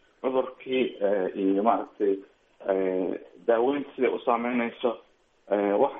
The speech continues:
maaragtay mar walba loo baahan yahay qofkii, dhakhtarkii iyo howlwadeennada caafimaadka iyo bukaankii inay wada xiriiraan. Marka waxay noqonaysaa inay daryeelkaas oo iska warqabka ah,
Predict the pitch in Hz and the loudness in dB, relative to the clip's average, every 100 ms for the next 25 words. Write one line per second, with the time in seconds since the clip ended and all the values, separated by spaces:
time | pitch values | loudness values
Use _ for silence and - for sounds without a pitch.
0 | - 113 104 - 107 139 131 107 113 135 | -2 -2 -2 -8 -2 0 2 2 0 0
1 | 127 127 110 120 - 110 107 - - 143 | -2 -4 -4 -6 -2 -2 -2 -4 -2 -2
2 | 139 - 127 - 98 101 98 - - 110 | -2 -4 -6 -4 -4 0 0 0 0 2
3 | 113 113 127 127 104 - 120 127 - 90 | 2 0 0 2 2 0 -4 -6 -4 -4
4 | 92 - 127 127 - 117 110 95 95 - | -4 -2 -2 -2 -4 0 2 0 -2 -4
5 | 98 98 87 - _ _ _ _ _ - | 0 0 -2 -10 _ _ _ _ _ -2
6 | 147 160 147 139 143 139 165 151 151 139 | -2 2 0 2 0 0 0 -2 -4 -2
7 | 143 143 120 - _ _ _ _ _ 123 | 0 0 -4 -10 _ _ _ _ _ 0
8 | 127 156 151 - 120 117 - - - - | 2 2 0 -2 -2 -4 -10 -20 -20 -20
9 | - - 110 104 - - 123 131 135 165 | -12 0 2 2 -2 -2 0 0 -2 -6
10 | - 120 - | -2 -4 -4